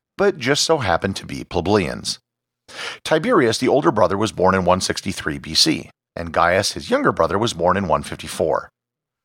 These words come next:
By this time, the Roman Republic had been around for about three hundred fifty years. It had become extremely corrupt, and wealth,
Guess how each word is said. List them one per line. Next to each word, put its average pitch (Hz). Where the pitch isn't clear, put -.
By 175
this 277
time, 80
the 113
Roman 151
Republic 110
had 95
been 92
around 76
for 104
about 87
three 95
hundred 85
fifty 78
years. 101
It -
had 139
become 104
extremely -
corrupt, -
and 110
wealth, 127